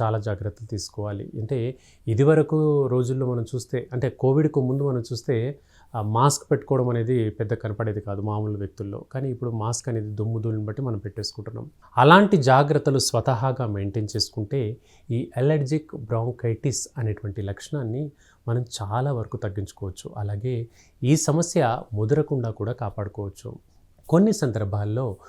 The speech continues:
ఒకవేళ మనం ఇంగ్లీష్ మందులు వాడుతూ ఉన్నట్లయితే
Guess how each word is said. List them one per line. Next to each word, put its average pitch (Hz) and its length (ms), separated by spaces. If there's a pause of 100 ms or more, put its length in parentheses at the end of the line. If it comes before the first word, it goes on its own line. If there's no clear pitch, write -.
(200)
ఒకవేళ 135 600 (260)
మనం 120 280
ఇంగ్లీష్ 143 420
మందులు 113 200
వాడుతూ 107 360
ఉన్నట్లయితే 101 720